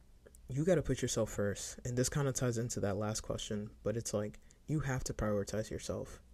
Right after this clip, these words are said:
You have to prioritize your peace of mind. And if you feel like these people make you feel bad for feeling good,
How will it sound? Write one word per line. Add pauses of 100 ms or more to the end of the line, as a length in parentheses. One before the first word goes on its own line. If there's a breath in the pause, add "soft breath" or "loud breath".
You
have
to
prioritize
your
peace
of
mind. (520 loud breath)
And
if
you
feel
like
these
people
make
you
feel
bad
for
feeling
good,